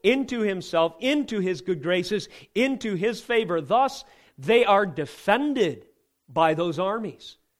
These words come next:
by those hosts. This happens symbolically in this time by those who were covered when the high priest would go in and make propitiation, symbolically on the Day of Atonement, when the one animal would be killed for the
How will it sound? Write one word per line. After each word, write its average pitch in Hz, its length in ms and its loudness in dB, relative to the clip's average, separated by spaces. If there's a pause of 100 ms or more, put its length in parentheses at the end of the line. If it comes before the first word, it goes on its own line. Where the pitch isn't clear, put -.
(140)
by 170 340 0
those 165 280 -4
hosts. 165 480 -10 (640)
This 165 160 -4
happens 180 400 0
symbolically 190 680 -2
in 190 140 -2
this 165 180 -8
time 190 380 -2
by 160 160 2
those 202 400 -2 (240)
who 190 340 -4 (200)
were 180 120 0
covered 190 540 -2
when 151 120 -6
the 143 60 -10
high 180 260 2
priest 180 440 -10
would 151 220 -8
go 180 200 -2
in 147 320 -2
and 147 140 -8
make 175 480 -6
propitiation, 160 920 -4
symbolically 185 920 0
on 151 220 -4
the 151 80 -8
Day 143 380 -2 (260)
of 147 140 -2
Atonement, 156 540 -8 (460)
when 175 160 -2
the 190 100 2
one 190 300 2
animal 185 480 4
would 165 160 -2
be 156 100 -8
killed 190 480 -4
for 180 120 -4
the 175 180 0